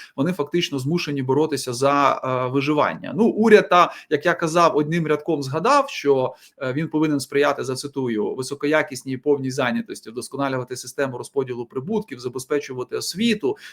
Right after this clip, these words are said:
зміцнювати систему соціального забезпечення,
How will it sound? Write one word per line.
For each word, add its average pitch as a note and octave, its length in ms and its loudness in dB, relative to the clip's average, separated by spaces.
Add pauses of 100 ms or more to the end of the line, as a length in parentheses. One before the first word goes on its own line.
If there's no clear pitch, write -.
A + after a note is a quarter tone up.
зміцнювати D#3 540 0
систему C#3+ 420 -4
соціального C#3+ 460 0
забезпечення, D3 960 2